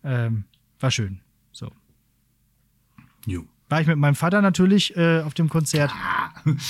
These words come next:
Speaker 1: Der hatte mir die Karte zum Geburtstag
Speaker 2: Klar
Speaker 1: geschenkt.
Speaker 2: ist man mit seinem Vater aus dem Konzert.
Speaker 1: <laughs> Ja, das stimmt. Und ja, war, nee, war, war toll, war gut.
Speaker 2: Ja. Ähm,
Speaker 1: Ja.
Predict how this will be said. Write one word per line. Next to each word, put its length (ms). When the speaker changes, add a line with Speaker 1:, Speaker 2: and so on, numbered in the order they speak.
Speaker 1:
Der 80
hatte 100
mir 120
die 100
Karte 260
zum 160
Geburtstag 400
Speaker 2:
Klar 140
Speaker 1:
geschenkt. 220
Speaker 2:
ist 60
man 100
mit 80
seinem 180
Vater 280
aus 140
dem 140
Konzert. 520
Speaker 1:
<laughs> 40
Ja, 100
das 160
stimmt. 400
Und 420
ja, 340
war, 200
nee, 220
war, 220
war 100
toll, 240
war 160
gut. 240
Speaker 2:
Ja. 160
Ähm, 480
Speaker 1:
Ja. 60